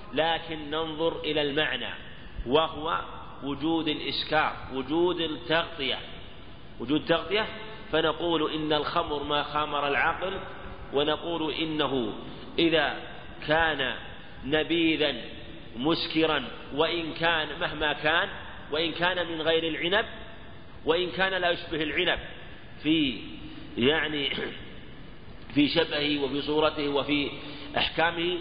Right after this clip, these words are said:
وفي أحكامه، لكن يشبهه من جهة المعنى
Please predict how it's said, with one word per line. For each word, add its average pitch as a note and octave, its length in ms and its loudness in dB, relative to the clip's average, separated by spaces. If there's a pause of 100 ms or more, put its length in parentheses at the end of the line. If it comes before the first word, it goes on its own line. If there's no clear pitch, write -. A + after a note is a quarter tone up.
(140)
وفي D3 240 2
أحكامه، E3+ 540 0 (320)
لكن D3+ 560 2
يشبهه E3 720 2 (260)
من C#3+ 180 -2
جهة C#3+ 300 0
المعنى E3+ 600 0